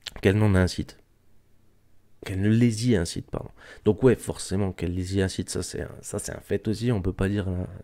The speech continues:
le contraire. Je veux dire, à un moment donné, ouais, peut-être, euh, ils vont aller sur la vape, mais ils vont pas fumer, bon. C'est un s-, sujet à débat, dites-moi dans les commentaires ce que vous en pensez.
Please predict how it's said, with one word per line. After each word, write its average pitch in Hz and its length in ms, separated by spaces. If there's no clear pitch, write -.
le 101 160
contraire. 107 460
Je - 100
veux 98 60
dire, 98 60
à - 20
un 95 40
moment 101 260
donné, 110 360
ouais, 92 200
peut-être, - 380
euh, 90 300
ils 95 120
vont 95 160
aller 98 120
sur 90 240
la 90 120
vape, 98 200
mais - 80
ils 90 60
vont 82 80
pas 85 140
fumer, 104 320
bon. 90 160
C'est - 140
un 87 40
s-, - 220
sujet 180 360
à 160 80
débat, 120 380
dites-moi 143 340
dans 123 120
les 113 80
commentaires 107 420
ce - 60
que 107 80
vous 104 180
en 95 80
pensez. - 320